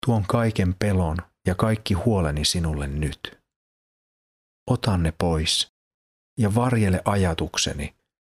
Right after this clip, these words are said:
ja sydämeni sinun rauhallasi, joka ylittää kaiken inhimillisen ymmärrykseni. Isä, puhu sinun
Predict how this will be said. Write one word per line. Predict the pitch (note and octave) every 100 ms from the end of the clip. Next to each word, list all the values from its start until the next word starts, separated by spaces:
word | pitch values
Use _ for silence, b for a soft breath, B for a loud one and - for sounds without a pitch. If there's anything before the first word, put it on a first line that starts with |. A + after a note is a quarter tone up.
| -
ja | F#2+
sydämeni | - C3 A2 F2+ E2 D#2+
sinun | - A#2 G#2+ F2
rauhallasi, | F#2+ F2 D#2+ D#2 D#2 - - _ _ _ _ _ _ _ -
joka | - -
ylittää | B2+ B2 A2 - - F2
kaiken | - B2 A#2+ - F2+
inhimillisen | G2 F2+ E2+ F2 E2+ E2+ D2+
ymmärrykseni. | F#2 E2 D#2 - - - E2+ E2+ - _ _ _ _ _ _ _ _ _ _ _ _ -
Isä, | A#2+ - G2 E2 - _ _ _ _ _ _ _ _ _ _ - C#3+
puhu | C3 B2+ G#2+
sinun | - G#2+ F#2